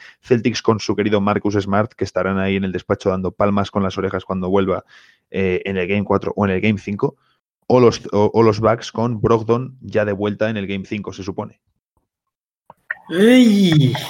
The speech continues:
Speaker 2: eh, el corazón, mm, el corazón me, mm, el corazón me quiere hacer creer que Celtics, pero la cabeza me dice que los Bucks tienen mañana una oportunidad de oro para casi cerrar esto.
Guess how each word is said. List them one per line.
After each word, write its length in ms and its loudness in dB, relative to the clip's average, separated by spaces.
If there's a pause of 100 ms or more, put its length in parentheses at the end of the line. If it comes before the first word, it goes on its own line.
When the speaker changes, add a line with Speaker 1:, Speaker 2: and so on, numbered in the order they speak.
(260)
Speaker 2:
eh, 1500 2
el 200 -4
corazón, 880 0
mm, 500 -4
el 100 -6
corazón 600 -4
me, 540 -2
mm, 500 -4
el 100 -10
corazón 320 -4
me 140 -2
quiere 160 2
hacer 220 -2
creer 240 0
que 140 -2
Celtics, 540 -6
pero 320 -4
la 140 -4
cabeza 420 -6
me 100 -2
dice 340 -6
que 480 0
los 200 -2
Bucks 280 -2
tienen 240 -2
mañana 320 0
una 100 0
oportunidad 560 -6
de 140 -2
oro 200 0
para 440 -6
casi 240 -10
cerrar 260 -10
esto. 320 -18